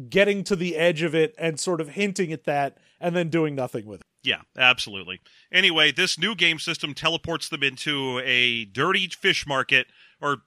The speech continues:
Speaker 2: fish gutting factory that is now being used to gut, uh, mutated amphibians, which is what they make the game pods out of.
Speaker 1: Yes. So now they are with-, in a game within the game where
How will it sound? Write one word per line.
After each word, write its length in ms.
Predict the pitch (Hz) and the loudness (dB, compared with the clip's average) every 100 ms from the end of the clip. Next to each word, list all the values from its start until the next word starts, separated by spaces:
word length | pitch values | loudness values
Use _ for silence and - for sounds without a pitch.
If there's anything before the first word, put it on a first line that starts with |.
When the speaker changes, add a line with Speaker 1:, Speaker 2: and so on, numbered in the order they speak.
| _ | _
Speaker 2:
fish 320 | - 180 - - _ _ 151 - | -2 -2 -2 -10 _ _ -6 4
gutting 340 | 147 139 123 | 6 6 2
factory 640 | - 143 127 135 127 120 - - _ | 2 4 4 0 -4 -4 -6 -20 _
that 120 | 156 147 | 0 2
is 140 | 139 | 4
now 180 | 160 180 | 4 4
being 260 | 175 170 | 2 -2
used 300 | 147 156 147 - | -2 -4 -4 -6
to 60 | |
gut, 380 | 113 120 139 147 _ - | -6 2 4 2 _ 0
uh, 400 | 135 123 117 110 117 - | 2 4 2 -4 -10 -16
mutated 640 | 135 165 180 185 156 147 | -4 -4 0 2 4 4
amphibians, 840 | 139 127 - 175 170 156 156 151 135 | 4 2 0 0 2 0 0 -2 -6
which 140 | 139 | -6
is 120 | 139 | -4
what 120 | 143 143 | -2 2
they 120 | 139 | 4
make 180 | 131 - | 4 0
the 80 | |
game 260 | 127 123 113 | -2 -2 -4
pods 320 | 117 101 98 | -8 -8 -8
out 160 | 104 92 | -12 -12
of. 180 | 87 - - | -16 -20 -10
Speaker 1:
Yes. 560 | 135 143 - - - - | -6 -6 -4 -4 -4 -8
So 280 | - 160 151 | -4 -2 0
now 260 | 147 214 262 | 2 4 6
they 200 | 190 175 | 6 6
are 160 | 156 151 | 6 4
with-, 480 | 143 151 143 - _ | 2 0 0 -6 _
in 200 | 202 294 | 2 2
a 80 | 294 | 2
game 420 | 202 247 269 254 | 2 2 0 0
within 460 | 170 156 302 381 226 | 0 0 0 0 0
the 80 | |
game 520 | 156 165 165 160 160 151 _ _ | 2 4 4 2 -2 -8 _ _
where 640 | 139 151 160 156 151 147 | -2 2 4 4 4 0